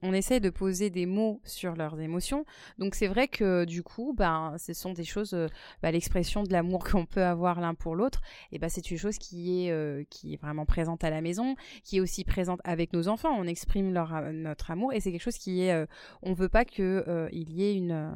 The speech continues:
sorte de fausse pudeur autour de, de ça en fait. Et d'ailleurs, euh, je sais pas si tu te rappelles, Mohamed, pour notre, euh, dernier anniversaire de mariage, euh, je pense que j'ai eu un des plus beaux cadeaux, c'est celui de, de notre fille aînée, en fait. Elle nous a fait un très joli dessin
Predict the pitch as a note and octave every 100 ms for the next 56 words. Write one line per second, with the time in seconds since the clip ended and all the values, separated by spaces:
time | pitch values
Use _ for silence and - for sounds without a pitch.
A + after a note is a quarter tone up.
0 | - - F3+ - D#3+ D#3+ - B3 - G#3+
1 | F3+ G#3 F#3+ F3 F#3+ E3 E3+ D#3+ D#3 D3+
2 | E3+ - B3+ G3 C#3 - _ _ _ -
3 | G3 G3 A3+ C#4 C4 G3 F3+ F3+ F3+ F3
4 | F3 F#3 F3+ F3+ F#3 G#3+ - G3 - F3+
5 | F#3 A3 G3 F3+ F#3+ B3+ - F#3+ F3+ -
6 | F#3 E3 G3 A3 A3+ G3+ F#3+ F3 F3 G3
7 | E3+ F3 D#3+ G3 E4+ C#4 F#3 - - -
8 | _ - F3 F3 E3+ E3 E3 E3 - B3+
9 | - F#3+ F3 F3+ G3 - G3 F#3 F3+ F#3+
10 | F3+ G3+ G3 F3 F#3 C#4+ G4+ - G3+ F#3
11 | F#3 F3 F#3 F3 E3 D#3 E3 D#3+ D#3+ -
12 | F3 - G3+ E3+ G3+ C4+ F#3 - - -
13 | E3 E3 E3+ F3 C4 G3+ D#3+ - - D#4+
14 | B3+ G#3 F3+ E3 - F#3+